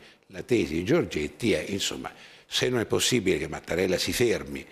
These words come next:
e diventa sempre più difficile, onestamente, vista la volontà dell'interessato, beh, insomma, Draghi potrebbe diventarlo lui, non si va alle elezioni e all'obiezione che gli è stata fatta, "Ma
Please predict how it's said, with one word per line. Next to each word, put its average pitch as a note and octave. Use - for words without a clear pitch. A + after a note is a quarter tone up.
e -
diventa D2
sempre D2
più C#2+
difficile, C2+
onestamente, D2
vista C#2+
la C#2
volontà D2
dell'interessato, G2
beh, -
insomma, F2
Draghi F2
potrebbe E2
diventarlo A2
lui, D#2
non A2+
si F#2+
va F2
alle F#2+
elezioni E2
e A2
all'obiezione F2+
che E2
gli D2+
è D2
stata E2+
fatta, F2+
"Ma G#2